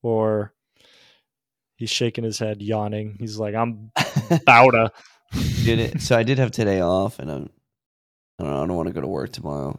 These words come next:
Speaker 2: Today's Monday,
Speaker 1: Yeah.
Speaker 2: right? We had said that in the beginning, and yeah, the, the high from my Sunday night because I didn't have to work. Now I'm like,
Speaker 1: Mm.
Speaker 2: "Damn, I gotta go to work."
Speaker 1: Yeah.
Speaker 2: So I, I don't got much. Uh, we'll, uh, we'll, uh,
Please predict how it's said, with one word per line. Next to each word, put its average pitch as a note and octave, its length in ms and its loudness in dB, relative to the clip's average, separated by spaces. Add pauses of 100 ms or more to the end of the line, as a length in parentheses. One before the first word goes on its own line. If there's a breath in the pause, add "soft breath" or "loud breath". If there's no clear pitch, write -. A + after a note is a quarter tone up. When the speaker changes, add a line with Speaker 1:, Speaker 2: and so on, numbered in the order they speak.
Speaker 2:
Today's A#2 260 -2
Monday, F2+ 400 -2
Speaker 1:
Yeah. - 140 -6
Speaker 2:
right? C2+ 100 -6
We C2+ 100 -8
had - 100 -8
said G2 180 -10
that F#2+ 100 -4
in D2 80 -6
the D2+ 60 -6
beginning, C#2 420 -6
and C#2+ 160 -8 (840)
yeah, B1 260 -10 (240)
the, - 180 -8
the G#2+ 100 -2
high G#2+ 360 -2
from F2+ 300 -4
my F2 160 -4
Sunday F#2+ 400 -2
night F2+ 360 -4
because - 260 -12
I F#2+ 40 -4
didn't F2+ 140 -6
have E2+ 140 -8
to E2+ 100 -6
work. G2 340 -4
Now A#1+ 260 -8
I'm A1+ 100 -8
like, - 160 -10
Speaker 1:
Mm. - 100 -12
Speaker 2:
"Damn, - 420 -14 (160)
I - 40 -14
gotta - 140 -10
go - 80 -10
to G1+ 80 -10
work." A1 180 -10
Speaker 1:
Yeah. - 60 -8
Speaker 2:
So A2+ 80 2
I, A2 380 2
I - 20 4
don't B2+ 140 4
got G#2+ 160 2
much. A#2+ 400 0
Uh, G2+ 240 -2
we'll, G#2 200 -2
uh, G2 240 0 (1160)
we'll, A2 160 0
uh, F#2+ 440 2